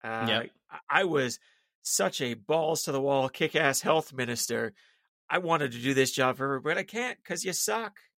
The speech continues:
Speaker 1: Boris,
Speaker 2: You,
Speaker 1: was
Speaker 2: you suck
Speaker 1: basically
Speaker 2: balls.
Speaker 1: the
Speaker 2: Yeah, yeah.
Speaker 1: yeah, was the theme. And then, uh, the one from Sunak was, uh, m-, much more like,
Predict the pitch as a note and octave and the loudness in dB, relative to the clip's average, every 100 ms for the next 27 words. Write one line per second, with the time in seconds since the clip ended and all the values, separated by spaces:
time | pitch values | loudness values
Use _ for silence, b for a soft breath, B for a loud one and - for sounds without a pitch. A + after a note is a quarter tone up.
0 | - C#3 D3 F#3+ - - C#3 C3 C3 C#3 | -4 0 2 0 -2 -4 -4 -2 0 0
1 | C3 F3 F3+ A#2 A#2 D#3+ - - _ _ | 2 0 0 -2 2 2 0 -8 _ _
2 | D3 - - _ _ _ C#3 - C3 - | -4 -4 -6 _ _ _ -6 -4 -6 -4
3 | D3 C3+ B2 _ _ _ _ _ - C#3 | -2 -2 -6 _ _ _ _ _ -4 -2
4 | C#3 C#3+ D3 D3 D#3+ D3 C#3 C3+ C3 C#3 | 2 4 4 2 2 4 6 6 2 0
5 | - C3+ - D3+ C#3 C#3 C#3+ C3+ A#2+ B2+ | -2 -2 0 0 -2 -2 0 0 2 2
6 | B2+ B2+ B2 C#3+ C3+ _ D3+ D3+ D#3+ - | 2 2 0 -4 -16 _ -4 2 2 0
7 | D#3 D3 C#3+ C#3+ C#3 B2+ C3 - | 0 4 4 4 2 0 -2 -8